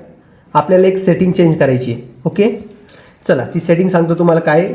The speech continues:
जास्त अवघडमध्ये जायची गरज नाही आहे. step by step तुम्ही देखील असंच करू शकता आणि तुमचं जे आहे, अ, विश लिंक कनेक्ट करू शकता. ओके, आपल्याला तीन डॉटला इथं क्लिक करायचं आहे वरती.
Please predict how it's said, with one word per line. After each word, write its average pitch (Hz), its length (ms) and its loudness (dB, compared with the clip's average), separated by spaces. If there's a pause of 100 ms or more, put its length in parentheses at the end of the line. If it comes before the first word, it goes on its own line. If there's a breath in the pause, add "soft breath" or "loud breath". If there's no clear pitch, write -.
जास्त 160 200 0
अवघडमध्ये 156 480 2
जायची 156 240 0
गरज 156 220 2
नाही 151 180 2
आहे. 165 160 -2
step 160 220 2
by 160 80 2
step 160 300 0
तुम्ही 160 160 4
देखील 156 240 2
असंच 156 280 -2
करू 156 140 0
शकता 143 380 -4 (560 loud breath)
आणि 139 400 2
तुमचं 156 240 0
जे 156 140 4
आहे, 151 320 0
अ, 139 240 0
विश 151 240 0
लिंक 160 160 0
कनेक्ट 151 260 2
करू 147 140 0
शकता. 147 540 -6
ओके, 160 380 -2 (280 loud breath)
आपल्याला 185 400 2
तीन 190 180 4
डॉटला 196 280 2
इथं 185 160 2
क्लिक 185 320 -2
करायचं 170 280 4
आहे 156 100 4
वरती. 151 400 -2